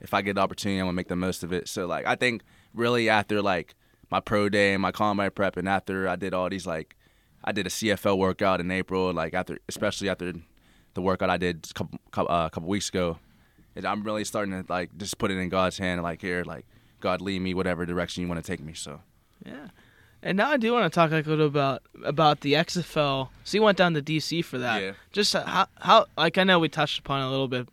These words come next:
Speaker 2: but how was it going down there and, like, seeing other players as well?
Speaker 1: Yeah, there was some,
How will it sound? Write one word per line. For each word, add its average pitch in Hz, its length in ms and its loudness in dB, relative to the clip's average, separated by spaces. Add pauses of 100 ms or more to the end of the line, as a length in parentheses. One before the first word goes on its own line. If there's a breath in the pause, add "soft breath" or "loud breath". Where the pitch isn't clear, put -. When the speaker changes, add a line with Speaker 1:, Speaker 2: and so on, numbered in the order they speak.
Speaker 2:
but 123 120 -8 (300 loud breath)
how 214 160 10
was 202 220 8
it 185 100 0
going 156 300 4
down 139 260 2
there 131 160 0
and, 123 100 -4
like, 127 200 -4
seeing 135 280 0
other 123 220 -2
players 123 640 -6
as 127 160 -10
well? 123 240 -2
Speaker 1:
Yeah, 131 100 -2
there 156 100 0
was 170 80 -6
some, 160 240 2